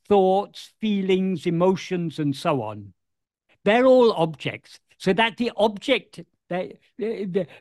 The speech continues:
the, they're all other thoughts. The, the, the, but, but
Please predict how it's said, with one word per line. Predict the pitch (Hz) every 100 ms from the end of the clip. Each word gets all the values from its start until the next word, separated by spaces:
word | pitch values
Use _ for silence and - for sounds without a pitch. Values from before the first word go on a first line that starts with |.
| -
the, | 170 170 139 -
they're | 170 202
all | 240 269 240
other | 196 202 262
thoughts. | - 175 107 147 - - _ _ _ _ _
The, | 143 135 _ _ _ _ 226 196
the, | 156 151 135 _ 226
the, | 196
but, | 160 208 180
but | 175